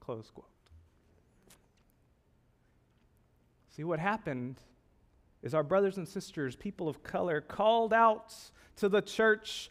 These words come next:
who had the ability, who had the position, who had the influence to fight for us, and they were met with silence.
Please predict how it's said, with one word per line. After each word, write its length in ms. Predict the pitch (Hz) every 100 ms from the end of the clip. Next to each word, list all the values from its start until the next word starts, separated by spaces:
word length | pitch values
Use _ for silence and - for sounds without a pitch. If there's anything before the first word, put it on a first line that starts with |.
| -
who 140 | - 208
had 440 | 180 220 247 254
the 120 | 226
ability, 540 | 220 208 214 208 202 196
who 120 | 202
had 400 | 202 196 269 269
the 60 | 233
position, 500 | 226 190 202 208 185
who 140 | 214
had 400 | 190 233 277 254
the 120 | 240
influence 480 | 233 220 220 208 202
to 120 | -
fight 540 | 220 - - 302 302 -
for 340 | - 277 311
us, 760 | 311 294 - - - - - - - _ _ _ _ -
and 160 | 127
they 80 | 131
were 120 | 127
met 280 | 127 123 -
with 100 | 117
silence. 1040 | - - 117 95 - - - - - -